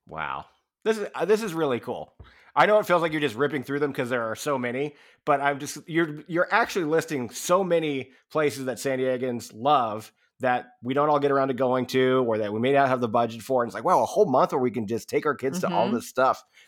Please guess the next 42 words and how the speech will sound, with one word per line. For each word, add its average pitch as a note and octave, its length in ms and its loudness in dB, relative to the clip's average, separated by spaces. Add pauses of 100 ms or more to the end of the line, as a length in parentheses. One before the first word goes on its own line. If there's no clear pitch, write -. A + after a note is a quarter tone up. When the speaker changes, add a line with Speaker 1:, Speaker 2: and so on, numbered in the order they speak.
Speaker 1:
It's A#2 220 0
really C3 220 6
Speaker 2:
I - 20 0
Speaker 1:
cool. - 100 4
Speaker 2:
know. D#3 220 -2 (460)
It C#4 240 0
was E4+ 180 -2
just C#4 240 -2
tons, F#3+ 380 0
A F#3+ 160 0
J. F#3+ 200 0
I E3+ 40 0
started G#3 480 -2
to G#3 80 -4
do F#3 180 0
the E3 140 -2
research G3+ 460 -4
for A#3 180 0
this, B3+ 440 0
and F3+ 320 2
full A3 220 0
disclosure, G#3+ 560 0
we A3+ 140 2
were F3+ 100 0
gonna G3 220 0
record F#3 480 -2
this - 380 0 (140)
yesterday, C4+ 760 0
and B3 180 -4
I A#3+ 60 -2
was A3+ 120 -6
like, G#3 140 2
Speaker 1:
Yeah. G2 220 4 (100)
Speaker 2:
"No, A#3+ 280 4
wait, C#4+ 280 2
I F3 120 0
can't." D4+ 520 -2
Like, F#3+ 240 -4
I G#3+ 80 2
didn't C4 340 -2
Speaker 1:
Yeah. F3+ 200 4
Speaker 2:
realize, F3 600 0